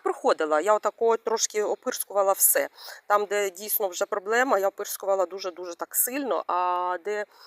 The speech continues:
е, ну, не так сильно проблема, то я, е, просто наче так профілактично опирскала.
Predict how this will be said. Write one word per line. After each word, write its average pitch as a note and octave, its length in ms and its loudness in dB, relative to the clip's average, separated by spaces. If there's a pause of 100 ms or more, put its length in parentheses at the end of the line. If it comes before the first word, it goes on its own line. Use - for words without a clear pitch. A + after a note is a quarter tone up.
(220)
е, F3 580 -6
ну, G#3 300 -2
не F#3 120 -2
так - 260 0
сильно G#3+ 480 0 (100)
проблема, E3+ 420 -4
то - 160 -12
я, G#3+ 220 2
е, E3+ 380 -10 (460)
просто - 280 -2
наче G3 220 2
так - 180 -2
профілактично F#3 760 -4
опирскала. D3 520 -4